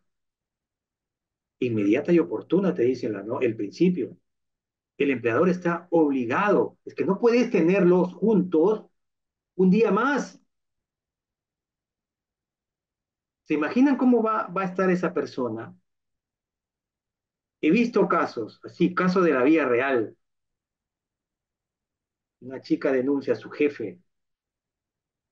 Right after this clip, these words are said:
Caso de la vida real, chicos. Una chica denuncia a su jefe. ¿Qué hace la empresa?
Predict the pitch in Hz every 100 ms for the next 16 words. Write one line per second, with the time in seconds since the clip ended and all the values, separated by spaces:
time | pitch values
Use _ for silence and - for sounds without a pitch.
0 | _ _ - - 156 113 127 131 135 120
1 | - - _ _ _ _ _ _ _ _
2 | _ _ _ _ _ _ _ _ 131 123
3 | 123 143 123 110 120 123 - - 98 -
4 | _ _ _ _ _ _ _ _ _ _
5 | _ _ - 165 175 180 151 135 127 131
6 | 117 101